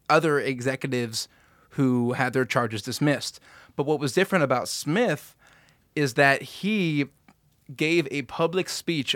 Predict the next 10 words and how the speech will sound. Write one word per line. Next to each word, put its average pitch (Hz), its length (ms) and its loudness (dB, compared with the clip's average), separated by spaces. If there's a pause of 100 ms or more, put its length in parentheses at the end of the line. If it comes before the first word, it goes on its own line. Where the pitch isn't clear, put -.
on 139 160 0
the 135 80 0
topic 156 680 0 (120)
of 151 160 2
cybersecurity, 123 960 -2 (600)
according 180 420 0
to 160 120 -6
the 139 120 -4
suit, 185 500 0
months, 160 580 -2